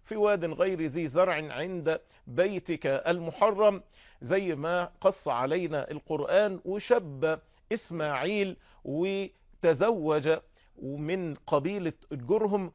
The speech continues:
وجاءه إبراهيم عليه السلام يزوره، فلما عرف داره ذهب إليه وطرق على بابه، ولم يكن إسماعيل في الدار ساعتها، فسأل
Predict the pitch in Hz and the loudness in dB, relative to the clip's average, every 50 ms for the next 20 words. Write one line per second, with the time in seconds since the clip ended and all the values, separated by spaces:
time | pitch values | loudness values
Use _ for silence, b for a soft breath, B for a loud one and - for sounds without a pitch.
0 | _ - - 151 165 170 170 151 208 240 277 262 - - 170 170 160 147 160 147 | _ -8 -2 2 4 4 4 8 8 8 10 10 6 4 2 0 0 0 -4 -6
1 | - - - 226 202 180 196 156 156 147 143 165 208 214 208 180 151 123 131 147 | -6 -4 -6 -6 -2 0 0 0 0 -2 -2 -4 -4 -6 -6 -6 -4 -4 -2 0
2 | 170 202 196 170 160 147 - _ - 143 143 156 175 202 208 196 180 - b b | 0 -2 -2 -2 -6 -8 -10 _ -6 -4 2 4 4 4 4 2 -2 -8 b b
3 | b b b 143 165 180 180 147 147 226 226 185 156 135 127 101 113 107 - _ | b b b 2 4 4 4 4 2 0 2 2 0 0 -4 -6 -8 -12 -14 _
4 | _ _ b b b b b b - - 185 202 247 254 233 185 175 170 170 175 | _ _ b b b b b b 4 4 6 8 8 6 6 4 0 2 2 2
5 | - - - 151 139 214 226 220 170 147 - 147 135 135 - - - - 123 175 | 0 0 -2 0 2 2 2 2 0 -2 0 2 2 2 0 -4 -14 -4 4 6
6 | 196 220 220 214 190 180 180 190 196 185 - _ - - 147 220 269 240 180 151 | 6 8 8 6 6 4 4 4 -2 -4 -6 _ -12 -4 0 2 4 4 4 2
7 | 147 143 139 - - 175 170 190 220 226 214 202 202 214 208 208 - - 151 156 | 2 2 0 0 0 -2 0 0 0 0 0 -2 -2 -2 -4 -6 -6 -6 -4 0
8 | - 240 254 - - - 185 170 156 175 185 180 156 151 156 208 220 208 196 220 | 2 4 4 4 4 4 2 4 4 4 4 4 4 4 2 0 0 2 0 -2
9 | - - _ - - 160 175 226 233 208 185 190 190 - 180 165 151 143 - 196 | -4 -4 _ -2 0 2 2 2 2 0 0 -2 -2 -2 -2 -4 -4 -4 -8 -8
10 | 214 - - 170 175 175 170 160 143 151 202 214 214 208 196 170 - _ _ _ | -8 -8 -8 -4 -2 0 0 0 0 -2 -2 -2 -2 -2 -2 -4 -8 _ _ _
11 | _ - - 202 196 196 196 190 185 _ - 170 175 143 127 131 175 185 208 220 | _ -8 -6 -4 -4 -2 -4 -4 -6 _ 0 0 0 0 0 2 4 4 6 4
12 | 196 - - - 170 160 139 139 147 143 131 113 107 110 - - - _ _ b | 2 0 0 2 4 4 4 4 2 2 0 -4 -4 -6 -10 -12 -18 _ _ b
13 | b b b b b b _ - 233 226 240 240 220 - - _ _ _ - _ | b b b b b b _ 2 4 6 6 6 4 2 -2 _ _ _ -20 _
14 | _ _ _ _ _ - _ _ _ - - 262 277 254 - 165 170 170 170 | _ _ _ _ _ -20 _ _ _ 0 10 12 12 12 12 8 4 4 2